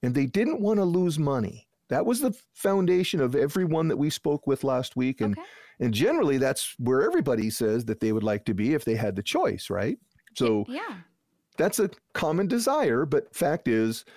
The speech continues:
Speaker 1: not one tool fits everyone the same way. I mean, that's like going to the store and trying to buy a nice,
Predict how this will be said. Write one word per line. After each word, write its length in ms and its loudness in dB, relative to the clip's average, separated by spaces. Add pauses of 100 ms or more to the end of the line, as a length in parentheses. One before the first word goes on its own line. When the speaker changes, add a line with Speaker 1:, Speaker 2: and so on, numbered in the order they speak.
(640)
Speaker 1:
not 300 -2
one 260 0
tool 300 0
fits 300 -2
everyone 520 0
the 80 -4
same 340 -2
way. 300 0
I 60 -2
mean, 120 -2
that's 200 -2
like 140 0
going 260 0
to 40 -4
the 80 -4
store 380 0
and 100 -2
trying 280 -2
to 60 -2
buy 300 -2
a 80 -2
nice, 540 -2